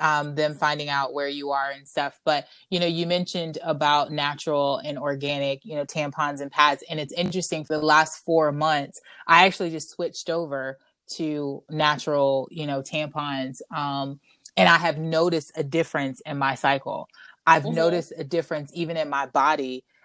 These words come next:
Speaker 1: which is almost scary because, you know, <laughs> you, you've
Speaker 2: Yeah.
Speaker 1: been using, you think about, "Man, well, what's in Kotex?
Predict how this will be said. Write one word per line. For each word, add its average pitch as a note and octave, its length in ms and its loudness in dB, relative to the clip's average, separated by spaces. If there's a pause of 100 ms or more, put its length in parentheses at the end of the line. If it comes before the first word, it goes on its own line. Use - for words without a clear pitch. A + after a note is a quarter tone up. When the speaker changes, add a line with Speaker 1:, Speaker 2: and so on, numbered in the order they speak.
(140)
Speaker 1:
which F3 320 4
is F#3+ 160 0
almost C4 480 2
scary D#3 600 2
because, F3+ 640 0
you G#3+ 100 2
know, F3+ 280 4
<laughs> - 40 -10
you, G#3+ 300 6
you've F#3+ 200 0
Speaker 2:
Yeah. F3 40 4
Speaker 1:
been F#3+ 180 4
using, G3 400 0
you F3+ 120 0
think A3+ 180 0
about, F3 300 0
"Man, G#3+ 200 0
well, D#3+ 200 0
what's C4 260 0
in G3 100 0
Kotex? G3 500 0